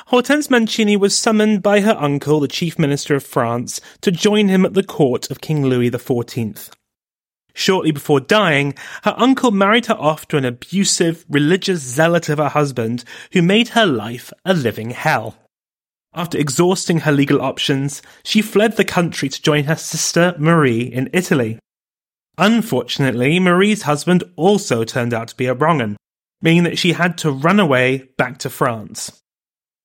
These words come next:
Being a top-quality sister, Hortense went with Marie,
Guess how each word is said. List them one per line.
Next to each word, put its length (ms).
Being 280
a 140
top-quality 800
sister, 540
Hortense 500
went 360
with 200
Marie, 480